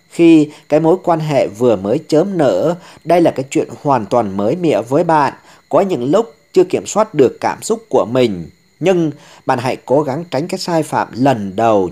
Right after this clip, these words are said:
nhiều bạn tuổi Mão nhá. Về tử vi tuổi Ất Mão thuộc thủy, tình cảm trắc trở. Tử vi tuổi Đinh Mão thuộc hỏa,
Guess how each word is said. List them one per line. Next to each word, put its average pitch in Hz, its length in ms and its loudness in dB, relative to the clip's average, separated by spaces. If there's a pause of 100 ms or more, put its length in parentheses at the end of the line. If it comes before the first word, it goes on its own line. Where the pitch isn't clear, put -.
(160)
nhiều 120 500 2
bạn 104 240 -4
tuổi 95 100 -8
Mão 101 420 -8
nhá. 190 240 -2 (2250)
Về 147 160 2
tử 139 300 4
vi 185 200 6
tuổi 185 200 4
Ất 196 260 0
Mão 147 560 -2
thuộc - 260 0
thủy, 123 420 -2 (160)
tình 113 220 -2
cảm 101 220 -2 (100)
trắc 202 240 -4
trở. 131 360 0 (260)
Tử 120 200 4
vi 175 180 0
tuổi 131 220 0
Đinh 165 280 -2
Mão 127 420 -4 (100)
thuộc 117 200 0
hỏa, 117 420 -4